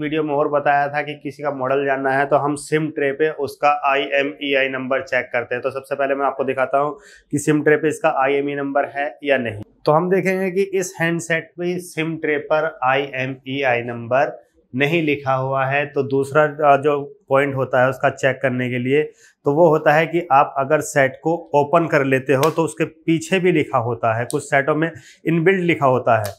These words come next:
तो हम चेक करते हैं कि इस हैंडसेट के अंदर आईएमईआई नंबर की स्लिप है या नहीं। तो ये हमने इसको ओपन किया, तो हम देखते हैं कि इस सेट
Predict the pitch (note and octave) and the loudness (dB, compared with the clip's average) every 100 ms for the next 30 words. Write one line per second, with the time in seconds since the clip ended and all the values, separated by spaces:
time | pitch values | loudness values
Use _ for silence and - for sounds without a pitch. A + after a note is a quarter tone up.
0 | _ _ B2+ C3+ C#3 D#3 D3 E3 D#3 D#3+ | _ _ 2 2 2 0 2 0 0 0
1 | D#3+ D#3 - _ _ _ _ D3 D3 D3 | 0 -2 -12 _ _ _ _ -2 0 -2
2 | D3 _ _ - - D#3+ E3+ - C#3 C3+ | -6 _ _ -20 -12 -4 -2 0 0 0
3 | C3 C#3 C3 C3+ C#3 D3 D3+ D#3+ - - | 0 2 2 0 -4 2 2 0 -8 -4
4 | C3+ C#3+ D3+ D#3 D#3 - - B2 C#3+ C#3+ | -2 0 2 2 -2 -14 -2 0 2 0
5 | C#3+ C#3+ C#3+ D3 C#3+ C#3+ C3+ C3+ C3+ C3 | -4 -4 -4 -2 0 0 0 0 0 -4
6 | C#3 D3+ F3+ - - C3+ D3 D#3 C3+ A#2+ | 0 0 0 -4 -4 0 0 0 -2 -4
7 | G#2+ F#2+ - - _ _ D#3 E3 - C#3 | -8 -14 -20 -20 _ _ 0 0 -2 0
8 | D#3 E3 E3 E3+ E3 - F3+ F3 C3+ C3+ | 2 2 0 -6 -8 -4 -2 -2 -4 0
9 | D#3 D#3 D3+ E3 F3 F3 _ _ _ _ | 0 0 0 -2 -2 -6 _ _ _ _
10 | D#3+ D#3 E3+ D3+ D#3 D#3 F3 F3 F3 F3+ | 4 4 4 2 2 2 2 2 0 -4
11 | F3 F3 - E3+ D3+ | -2 -4 0 2 2